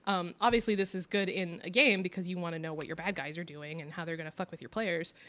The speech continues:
But in fiction writing, it's a really great way to get, like, again, a top-down look at what do my antagonists want? What are they gonna do to get it? What kind of effect does this have on the world around them? How are the, how are the protagonists going to see that coming through?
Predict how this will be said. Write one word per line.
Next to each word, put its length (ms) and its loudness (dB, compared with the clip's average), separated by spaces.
But 380 4
in 260 4
fiction 300 0
writing, 420 0
it's 140 4
a 60 2
really 320 2
great 400 0
way 240 2
to 200 -4
get, 380 -2
like, 460 -8
again, 260 2
a 80 0
top-down 580 0
look 200 -2
at 180 0
what 220 2
do 80 6
my 140 4
antagonists 640 -2
want? 500 -4
What 500 -4
are 60 0
they 100 2
gonna 180 2
do 140 -2
to 80 -4
get 260 -2
it? 220 2
What 240 -2
kind 160 0
of 80 -2
effect 480 -8
does 160 0
this 160 -2
have 220 2
on 100 0
the 80 -2
world 240 -4
around 400 0
them? 220 0
How 300 0
are 80 0
the, 100 -2
how 160 2
are 80 2
the 60 -2
protagonists 760 0
going 220 -2
to 80 -4
see 240 -4
that 180 -2
coming 260 -2
through? 400 -8